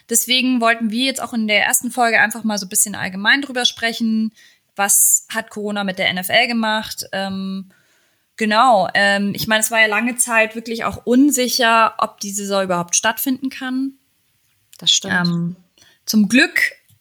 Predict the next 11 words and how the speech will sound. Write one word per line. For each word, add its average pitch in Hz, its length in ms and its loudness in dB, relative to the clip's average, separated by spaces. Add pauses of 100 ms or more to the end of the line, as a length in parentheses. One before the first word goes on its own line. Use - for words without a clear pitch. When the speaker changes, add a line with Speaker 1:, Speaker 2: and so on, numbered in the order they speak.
Speaker 1:
hat's 233 280 -2
jetzt 226 180 -6
geklappt. - 480 -2
Äh, 196 320 -2
es 196 140 -2
gab 208 160 0
ja 240 60 -4
schon 233 160 2
das 226 100 -6
erste 233 300 0
Spiel. 277 520 -2